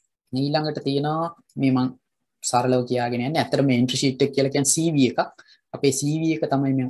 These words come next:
අපි මේ විදිහට දාන්නේ. ඊළඟට ඔයාගේ ස්ත්‍රී පුරුෂ භාවය, ඊළඟට මෙතන තියෙන ඔයාට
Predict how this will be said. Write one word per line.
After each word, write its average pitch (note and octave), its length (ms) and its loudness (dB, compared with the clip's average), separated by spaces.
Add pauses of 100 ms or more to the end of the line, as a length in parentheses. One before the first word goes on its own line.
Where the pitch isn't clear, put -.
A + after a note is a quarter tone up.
අපි C3 180 -4
මේ B2+ 160 2
විදිහට B2 340 0
දාන්නේ. B2+ 360 -4
ඊළඟට B2 300 -2
ඔයාගේ A#2 400 0 (720)
ස්ත්‍රී C3 320 4
පුරුෂ C3 300 -4
භාවය, D3 420 2 (500)
ඊළඟට C#3+ 520 2
මෙතන C3+ 320 0
තියෙන C3+ 220 -2
ඔයාට C3 300 0